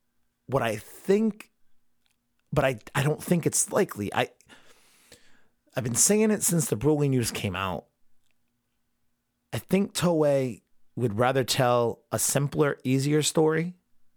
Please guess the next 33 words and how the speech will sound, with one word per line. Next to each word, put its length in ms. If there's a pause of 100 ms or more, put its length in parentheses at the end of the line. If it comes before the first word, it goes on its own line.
(520)
than 140
having 240
to 60
get 200
overly 320
complicated 600
like 180
some 160
of 120
us 140
adult 300
Dragon 260
Ball 140
fans 360
<laughs> 0
want 360
them 100
to 120
get. 380 (720)
So 720 (1000)
while 520
I 220
think 340
that 180
would 200
make 160
sense 360
and 100
would 140
make 200
for 220
a 40
cool, 560